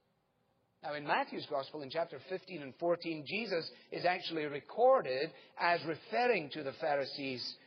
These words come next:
as blind guides. And the reason that he speaks so clearly concerning it is because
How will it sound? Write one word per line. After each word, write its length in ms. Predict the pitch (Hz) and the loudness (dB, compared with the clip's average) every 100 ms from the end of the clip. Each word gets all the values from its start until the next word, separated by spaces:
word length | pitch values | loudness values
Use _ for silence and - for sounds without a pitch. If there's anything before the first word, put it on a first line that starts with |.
| - | -6
as 160 | 135 131 | -4 -4
blind 460 | 131 139 131 123 | -2 -4 -4 -6
guides. 680 | 117 117 101 - - - - _ _ _ _ _ _ _ _ _ _ _ _ - | -4 -4 -6 -18 -20 -20 -20 _ _ _ _ _ _ _ _ _ _ _ _ -10
And 100 | 165 | -2
the 100 | 165 | 0
reason 380 | 170 254 277 277 | 2 4 4 2
that 80 | 196 | 2
he 100 | 190 | -2
speaks 480 | - - 240 - - - - - | -4 -4 -4 -4 -12 -12 -8 0
so 280 | 220 294 302 - - | 4 4 2 -4 -4
clearly 560 | 233 285 277 190 143 | 2 4 4 2 -2
concerning 720 | 143 170 156 - 170 147 135 127 | -4 -6 -6 0 2 2 0 -2
it 260 | 135 - - _ - - _ | -2 -2 -8 _ -20 -20 _
is 140 | 190 190 | 0 0
because 480 | 226 - 214 226 | -2 2 4 6